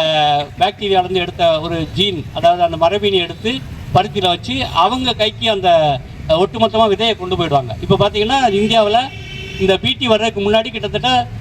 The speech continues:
அஹ், எல்லா மக்கள்கிட்டையும், சாதாரண மக்கள்கிட்ட நாற்பத்தஞ்சு ரூபா, நாற்பது ரூபாய்க்கு கிடைச்ச அந்த விதையானது இன்னைக்கு வந்து கிட்டத்தட்ட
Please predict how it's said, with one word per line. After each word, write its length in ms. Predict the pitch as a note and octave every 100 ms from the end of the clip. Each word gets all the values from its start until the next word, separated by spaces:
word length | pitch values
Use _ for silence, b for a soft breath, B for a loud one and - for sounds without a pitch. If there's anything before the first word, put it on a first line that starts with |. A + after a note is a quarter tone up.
| -
அஹ், 520 | F3 F3+ F3 E3+ E3 E3+
எல்லா 420 | G3 A3+ A#3 A3+
மக்கள்கிட்டையும், 680 | G#3+ - B3 A#3 G#3+ A#3 C4+
சாதாரண 540 | - G3 G#3+ A3+ G#3
மக்கள்கிட்ட 340 | G3+ G3 F#3 A#3 B3+ -
நாற்பத்தஞ்சு 480 | F#3+ G#3 G#3 F#3+ G3
ரூபா, 220 | A3 A3
நாற்பது 320 | F#3 F#3 F#3+
ரூபாய்க்கு 340 | G#3 G#3+ F3+
கிடைச்ச 400 | F#3+ F#3 F#3 E3
அந்த 260 | D3+ D#3+ D#3+
விதையானது 640 | D#3 F#3+ G#3+ F3+ D#3+ G3+ A#3+ - - - -
இன்னைக்கு 300 | F3+ G#3 F#3+
வந்து 200 | F#3+ B3
கிட்டத்தட்ட 580 | G3+ F#3+ G3 G#3 B3+